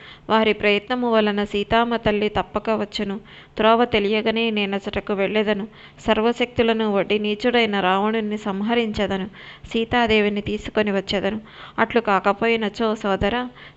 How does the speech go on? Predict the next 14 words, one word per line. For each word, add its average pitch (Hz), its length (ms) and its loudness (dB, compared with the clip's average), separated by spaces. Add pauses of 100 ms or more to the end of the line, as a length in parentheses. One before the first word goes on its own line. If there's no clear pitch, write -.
సైన్య 254 380 2
సహితముగా 214 640 -2
శత్రుఘ్నుని, 214 760 -2
భరతుని 208 500 -4
పిలిచెదము. 196 640 -2 (420)
మేము 226 260 2
ముగ్గురము 220 600 0
కలిసి 208 400 -2
రావణుని 220 580 0
హతమార్చెదము. 208 840 -4 (420)
అందువలన 220 560 2
మీరు 233 260 -2
శోకింపవలదు. 208 880 -2 (480)
రాఘవ, 214 540 4